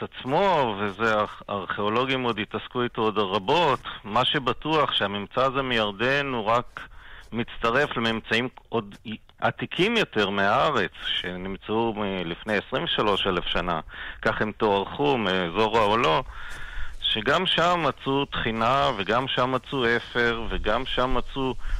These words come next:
אמנם לא מצאו פיתה, את הפיתה לא מצאו שם, אבל, אה, בהחלט יש לנו עדויות שגידול חיטה, אה,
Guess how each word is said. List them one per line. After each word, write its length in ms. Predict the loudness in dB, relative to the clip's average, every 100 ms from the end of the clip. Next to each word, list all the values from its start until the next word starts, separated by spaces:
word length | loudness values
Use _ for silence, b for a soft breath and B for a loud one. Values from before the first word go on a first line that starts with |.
| B 0
אמנם 280 | 2 2 4
לא 100 | 4
מצאו 300 | 4 0 -2
פיתה, 400 | 0 0 2 2
את 120 | 2
הפיתה 360 | 0 0 2 2
לא 120 | 2
מצאו 300 | 0 -2 -2
שם, 320 | 0 2 2 2
אבל, 520 | 2 2 2 2 2
אה, 300 | 2 2 0 0
בהחלט 520 | 0 0 0 0 0
יש 200 | 0 0
לנו 280 | 0 0 0
עדויות 600 | 0 0 2 2 4 2
שגידול 1040 | 0 0 2 0 -4 -12 -6 -4 0 0
חיטה, 600 | -2 -4 0 2 4 4 2
אה, 340 | -2 0 0